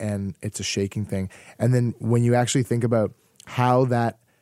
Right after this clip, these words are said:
that's, like, the superficial, that seems like the superficial aspect of it. And when you apply that same principle to a bunch of other stuff, you then start going, "Yeah, well, I have, like, trouble peeing, and I have trouble, like, defecating, and, like,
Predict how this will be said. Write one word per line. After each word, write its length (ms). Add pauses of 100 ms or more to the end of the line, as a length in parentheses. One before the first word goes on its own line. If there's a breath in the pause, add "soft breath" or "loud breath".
(540)
that's, 280
like, 140
the 100
superficial, 840
that 120
seems 240
like 120
the 80
superficial 680
aspect 480
of 160
it. 160 (320 loud breath)
And 140
when 140
you 100
apply 340
that 160
same 220
principle 460
to 120
a 40
bunch 240
of 80
other 180
stuff, 320
you 80
then 220
start 220
going, 300 (240 soft breath)
"Yeah, 140
well, 160
I 120
have, 120
like, 140
trouble 480 (100)
peeing, 420
and 120
I 60
have 120
trouble, 360
like, 240
defecating, 580
and, 60
like, 180